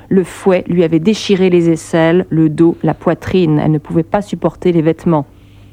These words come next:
Et en mille huit cent soixante et onze, le procureur général des États-Unis lui-même, Amos Ackerman, est effaré par, je cite, « la puissance, la dépravation et la cruauté du Ku Klux Klan. Chaque jour, dit-il, des renseignements nous révèlent de plus en plus l'étendue et la férocité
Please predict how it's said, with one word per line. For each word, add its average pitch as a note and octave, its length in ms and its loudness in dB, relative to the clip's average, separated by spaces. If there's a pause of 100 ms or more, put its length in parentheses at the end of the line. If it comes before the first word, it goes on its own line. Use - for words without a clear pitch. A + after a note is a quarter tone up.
(720)
Et D3 40 -2
en D#3 60 0
mille G3 180 4
huit F#3+ 80 4
cent G3 260 -2
soixante E3 380 -2
et E3 80 4
onze, G#3+ 240 0
le D#3 80 0
procureur G3 560 -2
général F3 420 0
des D3+ 120 -2
États-Unis E3 440 0
lui-même, G3+ 520 2 (340)
Amos G3 440 -2
Ackerman, F#3 680 0
est - 100 -6
effaré G3+ 460 0
par, F#3 280 -4
je D#3+ 120 -4
cite, « A#3 480 -4 (300)
la D3 80 -2
puissance, C4 760 -2
la F3 80 -2
dépravation A3 760 -2
et G#3 60 0
la E3 100 0
cruauté A#3 520 -2
du G3 100 -2
Ku C4+ 160 -2
Klux B3 340 -4
Klan. A3 280 0 (520)
Chaque C#4+ 300 -2
jour, G#3+ 280 2
dit-il, G#3 580 0
des F#3+ 100 2
renseignements A#3 560 0
nous F3 100 2
révèlent A#3 280 0
de F3 80 -2
plus B3+ 180 -2
en A3+ 100 0
plus - 280 -8
l'étendue A#3 560 0
et G#3 40 2
la E3 80 0
férocité C4 760 -2